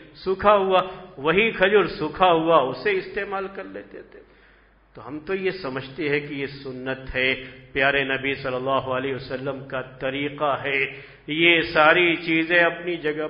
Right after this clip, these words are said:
पर सही हैं, मेरे भाई। लेकिन इसका एक पहलू ये भी है, मेडिकल पहलू, कि इसमें बड़ी ग़िज़ाइयत पाई जाती है। डॉक्टरों की बातें पढ़ के देखिए,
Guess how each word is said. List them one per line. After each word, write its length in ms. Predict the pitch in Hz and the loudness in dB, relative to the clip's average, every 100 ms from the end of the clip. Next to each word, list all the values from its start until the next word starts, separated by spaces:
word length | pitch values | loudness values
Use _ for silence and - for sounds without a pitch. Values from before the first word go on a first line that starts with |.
| 151 | -8
पर 100 | 151 | -12
सही 380 | - 139 127 127 | -12 -14 -12 -14
हैं, 160 | 104 107 | -14 -18
मेरे 280 | 107 107 - | -18 -20 -20
भाई। 180 | - - _ _ _ _ _ _ _ _ _ _ _ _ _ _ - | -20 -20 _ _ _ _ _ _ _ _ _ _ _ _ _ _ -10
लेकिन 260 | 156 190 | -6 -4
इसका 300 | 208 196 - | -4 -6 -6
एक 180 | 247 269 - - | -6 -6 -10 -4
पहलू 360 | 202 208 240 | -2 -2 -4
ये 380 | 247 131 147 185 | -8 -10 -4 -4
भी 160 | 175 190 151 | -4 -8 -12
है, 160 | 113 107 | -14 -8
मेडिकल 400 | 143 160 160 170 - | -6 -4 -4 -6 -6
पहलू, 240 | 120 101 104 - _ _ _ _ _ _ _ _ _ _ _ _ _ _ _ _ _ _ - | -12 -12 -16 -20 _ _ _ _ _ _ _ _ _ _ _ _ _ _ _ _ _ _ -4
कि 120 | 175 | 0
इसमें 440 | 190 202 220 226 170 | 0 -2 0 2 2
बड़ी 260 | 220 233 | 0 0
ग़िज़ाइयत 960 | 151 135 147 123 135 131 135 135 135 - | -2 -4 -4 -2 -2 -2 -6 -10 -12 -16
पाई 200 | 98 95 101 | -18 -18 -20
जाती 300 | 107 _ 135 | -20 _ -16
है। 80 | 135 | -10
डॉक्टरों 400 | 147 147 165 160 | -10 -10 -14 -12
की 160 | 160 | -12
बातें 320 | 139 143 147 151 | -12 -12 -10 -12
पढ़ 140 | - 139 | -12 -14
के 180 | 143 139 | -12 -12
देखिए, 380 | 135 135 147 | -12 -12 -10